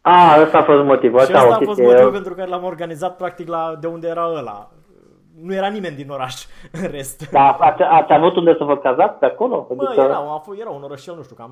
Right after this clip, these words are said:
Speaker 2: să zic, cam ca Râmnicu Sărat, așa, adică erau niște pensiuni, niște hoteluri, nu,
Speaker 1: Mhm, mhm.
Speaker 2: nu era o comună. Dar, că,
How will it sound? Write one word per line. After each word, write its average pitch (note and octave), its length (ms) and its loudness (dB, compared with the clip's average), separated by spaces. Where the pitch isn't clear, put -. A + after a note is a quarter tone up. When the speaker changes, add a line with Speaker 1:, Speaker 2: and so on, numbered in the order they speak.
Speaker 2:
să C3+ 120 -20
zic, C#3+ 100 -20
cam C3 180 -20
ca D3 80 -12
Râmnicu C3+ 320 -16
Sărat, C3+ 320 -12
așa, A#2 140 -18
adică A2 200 -20
erau B2 340 -10
niște C3 260 -20
pensiuni, C3 440 -20
niște B2 240 -20
hoteluri, A2 440 -20
nu, C#3+ 160 -14
Speaker 1:
Mhm, B2+ 140 -8
mhm. B2+ 200 -6
Speaker 2:
nu B2+ 180 -6
era D#3+ 160 -6
o D3 80 -8
comună. C#3+ 500 -14
Dar, C#3 320 -14
că, E3 60 -10